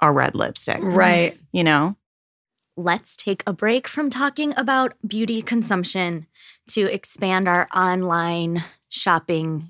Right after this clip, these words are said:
Speaker 3: needs, 'cause, you know, there's really nothing I'd rather spend my time doing more than an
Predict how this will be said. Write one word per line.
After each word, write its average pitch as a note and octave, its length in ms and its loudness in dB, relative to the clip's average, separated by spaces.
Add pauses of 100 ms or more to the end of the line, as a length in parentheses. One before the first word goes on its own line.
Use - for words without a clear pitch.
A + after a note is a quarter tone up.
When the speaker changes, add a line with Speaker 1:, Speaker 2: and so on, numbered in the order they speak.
Speaker 3:
needs, F#3+ 340 -2
'cause, F#3 200 -8
you G3 40 -2
know, F#3 120 -2
there's E3 180 -4
really D3+ 240 0
nothing D3+ 320 -6
I'd C#3+ 140 -8
rather C#3+ 360 -6
spend E3 240 -8
my E3 280 -6
time E3+ 280 -6
doing E3 440 -4
more E3 460 -2
than D#3 180 -6
an D3+ 100 -6